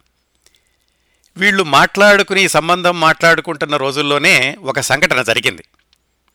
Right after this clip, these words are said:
చిలకమర్తి గారు రాజమండ్రిలో ఉన్నారు కదా, ఒకసారి ఎవరో నలుగురు ఐదుగురు వచ్చి రాజమండ్రిలో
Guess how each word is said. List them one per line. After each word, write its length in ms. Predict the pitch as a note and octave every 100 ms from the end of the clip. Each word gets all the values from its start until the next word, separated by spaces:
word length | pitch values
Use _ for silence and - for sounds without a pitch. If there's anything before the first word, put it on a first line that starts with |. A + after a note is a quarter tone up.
| _ _ -
చిలకమర్తి 340 | F3+ G3 G3
గారు 140 | F3 D3
రాజమండ్రిలో 480 | D#3+ F3 F3 F3 D#3+
ఉన్నారు 240 | E3 D#3+
కదా, 400 | D#3 E3+ B3 C#4+ _ _ _ _ _
ఒకసారి 500 | C#3 - - F3+ A3 D3+ D#3 E3 B2
ఎవరో 320 | C3+ F3 F3+
నలుగురు 340 | D3+ D3+ D3 D3
ఐదుగురు 280 | C#3+ C3
వచ్చి 280 | C#3 - G#3
రాజమండ్రిలో 920 | D3 D#3+ D#3 D#3+ D#3 E3 C3 A#2+ D3+